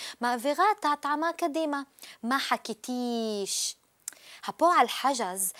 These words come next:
משמעותו שריין, שמר, קבע. חג'ז, יחג'ז. ושימו לב איך הפועל שאחרי המילה קבל מה הוא בהווה עתיד ולא בעבר כמו בעברית.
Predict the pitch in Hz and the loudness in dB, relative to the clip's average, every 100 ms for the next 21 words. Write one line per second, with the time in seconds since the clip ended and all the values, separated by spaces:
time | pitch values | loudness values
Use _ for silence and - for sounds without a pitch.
0 | - 190 196 220 214 226 311 311 254 196 | -14 -6 -4 -2 -2 -2 -2 0 0 0
1 | 190 226 220 208 - 170 208 226 196 - | 0 0 0 -2 -6 -6 -4 -4 -4 -8
2 | 170 226 214 190 - - - 254 262 370 | -2 0 0 -2 -10 -14 -2 2 4 4
3 | 381 294 - - 294 330 285 240 240 208 | 4 0 -6 -6 2 2 2 4 4 2
4 | - - - - - 233 - 392 480 285 | -2 -10 -20 -20 -20 -6 0 2 4 2
5 | 269 220 - - 269 294 302 - - - | 2 -2 -4 -8 -4 -2 -2 -4 -6 -6
6 | 233 247 214 196 247 - _ - 330 311 | -6 -4 -4 -2 -2 -4 _ 0 4 6
7 | 254 202 214 320 277 277 - - - 240 | 6 4 2 2 2 -2 -10 -20 -10 -4
8 | 202 208 208 269 262 196 - 311 202 202 | -4 -2 0 4 4 2 -2 -4 -2 0
9 | 294 359 311 202 185 180 - 180 170 170 | 2 2 0 0 -2 -4 -8 -8 -8 -10
10 | - 180 170 - - | -10 -10 -10 -8 -10